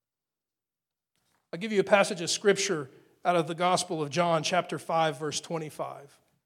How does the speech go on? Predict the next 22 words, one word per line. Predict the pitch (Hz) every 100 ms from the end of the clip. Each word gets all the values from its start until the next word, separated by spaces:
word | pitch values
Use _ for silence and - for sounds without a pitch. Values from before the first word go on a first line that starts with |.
| _ _ _ _ _ _ _ _ _
It |
says, | - 190
"Truly, | - - 247 247 233
truly, | - 226 220 196
I | 175 170
say | 175 220 214
to | 208
you, | 190
an | 175
hour | 180 202 208
is | 185 -
coming | 202 202 202
and | 175 160
now | 185 190
is | 190 190 196
when | 170 165
the | 160
dead | 143 190 185
will | 165
hear | 135 185 220
the | 233 247
voice | 185 202 175 165 -